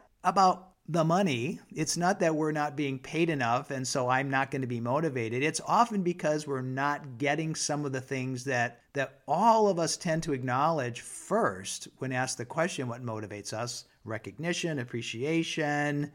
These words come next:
growth, opportunity to work on things that matter to us. And also, it's the absence of some of the things that we've just discussed that demotivate us, like micromanagement and lack of trust and people stealing our ideas or taking credit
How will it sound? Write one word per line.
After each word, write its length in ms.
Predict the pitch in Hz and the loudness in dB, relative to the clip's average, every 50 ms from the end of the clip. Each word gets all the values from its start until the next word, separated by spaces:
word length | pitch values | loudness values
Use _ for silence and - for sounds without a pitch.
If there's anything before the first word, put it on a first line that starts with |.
| _ - | _ -8
growth, 640 | 135 135 139 151 156 156 151 151 147 147 147 147 - - | -4 0 4 6 6 8 8 6 6 4 2 0 -2 0
opportunity 640 | - 139 139 139 - 143 143 - 165 143 143 139 135 | 2 4 4 4 2 -2 -4 -4 -4 -4 -2 -2 -2
to 100 | 131 131 | 0 0
work 220 | 127 135 143 143 | 2 0 2 2
on 100 | 139 131 127 | 0 -2 -2
things 380 | 127 139 135 131 131 131 131 | -2 -4 -2 -2 -2 -4 -4
that 140 | 127 113 110 | -4 -6 -6
matter 420 | 117 120 123 135 143 143 143 135 131 | -4 -2 0 2 2 2 2 0 -2
to 180 | - 143 135 | -4 -4 -2
us. 460 | 135 127 123 127 123 127 - - - - _ - _ _ - | 0 2 2 2 2 0 -2 -6 -10 -12 _ -20 _ _ -4
And 140 | - 180 202 | 0 2 4
also, 600 | 214 233 254 254 - - 226 208 196 190 185 175 | 6 6 6 4 4 2 2 4 4 4 2 2
it's 220 | 175 185 185 - - | 2 0 0 0 0
the 180 | 175 165 - | -2 -2 -2
absence 560 | - 143 180 220 226 - - 185 165 156 - | -4 -2 -2 -2 -2 0 -2 -2 0 0 0
of 100 | 156 135 | -2 -2
some 200 | - - 151 151 | 0 0 0 0
of 60 | 147 143 | 0 -2
the 80 | 139 139 | -4 -4
things 260 | - 143 139 139 135 | -4 -4 -4 -4 -4
that 140 | 147 139 135 | -4 -4 -2
we've 180 | 131 127 120 | -4 -4 -4
just 340 | 113 123 127 127 - - - | -4 -4 -2 -2 -4 -6 -6
discussed 520 | - 123 - - - 131 113 117 - - | -4 -4 -4 -2 -2 -2 -2 -2 -2 -4
that 160 | 135 139 143 151 | -4 -6 -6 -4
demotivate 720 | 170 202 226 226 165 135 123 120 107 113 113 107 104 101 | -2 0 2 2 2 2 0 0 -2 -4 -4 -4 -4 -4
us, 260 | 101 90 90 - - | -6 -6 -8 -8 -6
like 320 | 123 117 117 120 117 - - _ - | -4 -4 -4 -4 -6 -10 -16 _ -12
micromanagement 1120 | 113 113 123 127 123 - 143 135 139 143 151 156 156 151 147 143 - 131 127 113 104 101 101 - _ _ _ 127 | -6 -4 -2 -2 -2 -2 -2 -2 0 0 2 2 2 2 0 0 -2 -4 -4 -4 -4 -6 -10 -16 _ _ _ -8
and 200 | 123 123 120 117 | -6 -4 -2 0
lack 280 | 123 127 139 135 - | 2 4 4 4 2
of 120 | 135 123 - | -2 -4 -4
trust 760 | - - - 147 160 143 123 107 - - - - - - - _ _ _ _ - | -6 -2 4 6 6 6 6 4 0 -6 -10 -10 -12 -14 -16 _ _ _ _ -6
and 260 | 131 131 127 127 123 | -2 -2 -2 -2 -4
people 320 | 120 147 143 147 - 139 135 | -4 -8 -8 -4 -4 -4 -4
stealing 680 | - - - - - - 151 147 156 151 151 147 143 | -2 -2 -2 -4 -4 -2 -2 0 0 0 0 0 2
our 340 | 139 139 139 139 139 135 131 | 4 6 6 6 6 6 4
ideas 640 | 131 131 135 127 117 139 135 143 147 139 123 117 110 | 2 0 0 -2 -4 -2 0 2 2 2 2 0 -2
or 80 | 120 113 | -4 -8
taking 400 | 123 - 139 135 139 - 135 135 | -6 -4 -4 -4 -4 -4 -6 -8
credit 680 | - - - - 139 143 147 143 135 120 117 - - | -8 -12 -8 -4 0 2 2 4 2 0 -2 -4 -10